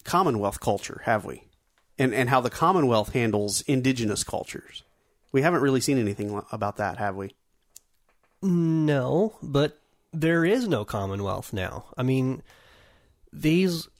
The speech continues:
Speaker 2: the Nietzscheans were part of Commonwealth.
Speaker 1: Yeah.
Speaker 2: So, I mean, in, in that sense, I guess that kinda helps build a case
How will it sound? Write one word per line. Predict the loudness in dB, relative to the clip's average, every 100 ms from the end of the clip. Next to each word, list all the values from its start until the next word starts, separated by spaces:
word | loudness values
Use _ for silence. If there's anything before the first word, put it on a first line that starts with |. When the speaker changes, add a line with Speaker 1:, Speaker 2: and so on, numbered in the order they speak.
| _ -4
Speaker 2:
the | 2 4
Nietzscheans | 4 2 0 2 4 4 2 -2 -12
were | -6 0 2 2
part | 0 2 2
of | 2 0
Commonwealth. | 0 0 0 -4 -10 -18 -16 -6
Speaker 1:
Yeah. | -4 -6 _
Speaker 2:
So, | -14 -6 -4 -2 -2 -4 -6 -6
I | -4
mean, | -4
in, | -2 -4
in | -2 -4 -2
that | 0 0 0
sense, | -2 0 0 -2 -6 -6
I | -4
guess | 0 2 0 -4 -14 -20 -20 -20 -20 -20 -20 _ -18
that | -6 0 2 2
kinda | 2 4
helps | 4 0 -2
build | -4 0 2
a | 0
case | -2 -2 -2 -4 -10